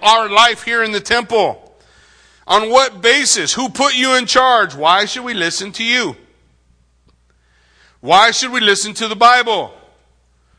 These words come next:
Why should we hear any of these things? And the question behind it all is, what is your ultimate authority?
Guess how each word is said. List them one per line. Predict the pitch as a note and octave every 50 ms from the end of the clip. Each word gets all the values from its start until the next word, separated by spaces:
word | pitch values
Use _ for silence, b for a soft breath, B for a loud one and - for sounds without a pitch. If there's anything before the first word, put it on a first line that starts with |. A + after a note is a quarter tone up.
| _ _ _ _ _ _
Why | _ B2 C#3 E3 G3 G#3+ A3+ A#3
should | - - B3 B3
we | A#3+ B3 B3 A3
hear | D#3+ G#3 A3 A3 A3+ A3 A3+ A3 A3 G#3+
any | G#3 G#3+ A#3 B3 B3 A#3+
of | A#3 A3+
these | A#3 A3+ G#3+ -
things? | - A#3 B3 B3+ A#3 G3+ D#3 B2+ A2+ - - - - - - _ _ _ _ _ _ _ _ _ _ _ _ _ _ _ _ _ _ _ _ _ _ _ _ _ _ _ _ _ _ _ _ _ _ _ _ _ _ _ _ _ _ -
And | B2+ C3
the | B2+ B2
question | - - E3+ E3+ F3 E3+ - F#3 F3+ E3+
behind | E3 C#3+ D3 E3 E3 E3+ E3+
it | E3 D#3+
all | D#3+ D#3 D#3 D#3+ D#3+ D#3
is, | D#3 D3+ C3
what | C3 C3 C#3 C#3+ D3+ D#3+ D#3
is | D#3 D#3 D#3+ D#3 C#3+ C3
your | C#3 C#3 C#3 C3+ C3+ C3+ C#3+ D3 - b b b b b b b b b b -
ultimate | D3+ D3+ D3+ D3 D3 - C3+ C3 C3 B2+ B2+ B2+
authority? | B2+ B2 A#2 - D3 C#3+ C#3+ C#3 C3 A#2+ A2+ G2+ F#2+ F2+